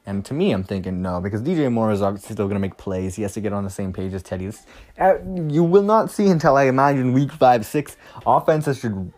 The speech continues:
you know, there should be no more excuses of, you know, we're not in the groove of things anymore. But I think you, <laughs> you know, playing eight quarters of football, it's not, I don't think it's enough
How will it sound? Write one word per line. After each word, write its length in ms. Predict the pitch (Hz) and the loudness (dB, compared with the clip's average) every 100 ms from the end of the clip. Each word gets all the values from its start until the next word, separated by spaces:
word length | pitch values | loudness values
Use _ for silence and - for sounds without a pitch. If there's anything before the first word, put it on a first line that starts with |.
| _ - 123 | _ -12 -4
you 120 | 123 | -2
know, 120 | 101 | 0
there 100 | 107 | 0
should 180 | - 156 | 0 0
be 80 | 131 | 2
no 140 | 120 | 2
more 140 | 113 | 0
excuses 640 | 104 - - 117 101 98 90 | 0 -2 -2 0 0 -6 -6
of, 280 | 85 78 - - - - - | -8 -8 -14 -20 -20 -16 -8
you 80 | |
know, 100 | 98 90 | -6 -4
we're 80 | |
not 140 | 98 95 | -4 -4
in 60 | |
the 80 | 90 | -6
groove 240 | 92 92 87 | -6 -6 -6
of 80 | |
things 260 | 85 87 87 | -10 -12 -12
anymore. 360 | 87 85 85 85 | -12 -14 -14 -10
But 100 | 95 | -8
I 60 | 117 | -4
think 280 | - 175 | -2 0
you, 200 | 127 117 - - 151 | 0 -2 -4 -12 -14
<laughs> 280 | _ _ _ | _ _ _
you 100 | 110 | -4
know, 240 | 92 87 87 - - - _ | -2 -4 -8 -16 -20 -20 _
playing 300 | - 123 120 - | 0 0 -2 -2
eight 200 | 131 131 | -2 -2
quarters 340 | 143 123 107 | -2 0 0
of 80 | 95 | -4
football, 500 | - 156 107 101 95 | -2 0 2 2 0
it's 200 | 98 - | -2 -4
not, 420 | 147 147 139 - - - | 0 2 2 -2 -14 -8
I 80 | 123 | -4
don't 120 | 135 | -2
think 140 | 135 120 | 0 -2
it's 100 | 107 | 0
enough 460 | 104 113 113 - | 0 0 -2 -8